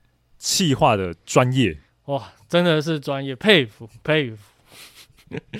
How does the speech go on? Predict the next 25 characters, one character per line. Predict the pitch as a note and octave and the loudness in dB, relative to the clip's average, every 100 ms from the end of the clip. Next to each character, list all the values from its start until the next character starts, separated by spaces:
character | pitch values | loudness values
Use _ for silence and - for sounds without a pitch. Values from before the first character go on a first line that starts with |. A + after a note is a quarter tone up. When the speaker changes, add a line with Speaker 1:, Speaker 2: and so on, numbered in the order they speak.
| G#3 G3 G3 F3+ F3 E3+ D#3 _ - - - _ | -16 -16 -16 -16 -18 -20 -20 _ -20 -20 -20 _
Speaker 2:
感 | D#3+ E3 | -2 2
觉 | G3+ | 4
都 | A#3+ | 6
可 | B3 A#3 | 6 6
以 | G3+ | 4
出 | - - A3+ | 0 0 0
一 | A#3 | 0
本 | F3+ C#3+ C3+ | 0 0 0
游 | C#3+ E3 | -2 -2
戏 | - A#3+ | -2 -4
攻 | F3+ F3+ F#3 | 0 0 0
略 | G#3+ F3+ C3+ | -2 -2 -2
了， | A#2+ | -8
有 | A#2 A#2 | -10 -8
没 | |
有？ | A#2+ | -2
Speaker 1:
对。 | G#2 F2+ E2+ _ _ _ _ - _ _ _ - | -2 -2 -10 _ _ _ _ -20 _ _ _ -4
Speaker 2:
那 | G3+ | -2
什 | F#3 | -2
么 | C#3+ | 0
时 | E3 | 0
候 | |
出 | E3 D#3+ D3+ | 0 -2 -8
书？ | D3 C#3+ | -8 -10
Speaker 1:
啊， | C3+ | -10